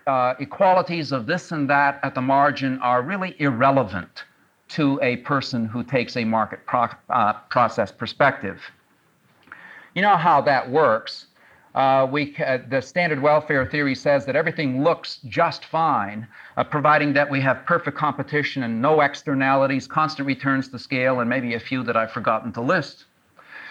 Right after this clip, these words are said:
And inasmuch as it's obvious that those conditions don't hold, then it's obvious that we are constantly beset by market failure, and so we can forget the market as having any, uh, redeeming,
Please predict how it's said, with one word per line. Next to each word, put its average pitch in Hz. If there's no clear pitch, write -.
And 143
inasmuch 202
as 147
it's 151
obvious 170
that 139
those 156
conditions 127
don't 143
hold, 175
then 156
it's 151
obvious 175
that 151
we 156
are 147
constantly 160
beset 147
by 147
market 147
failure, 170
and 165
so 170
we 165
can 156
forget 156
the 147
market 135
as 123
having 127
any, 120
uh, 110
redeeming, 110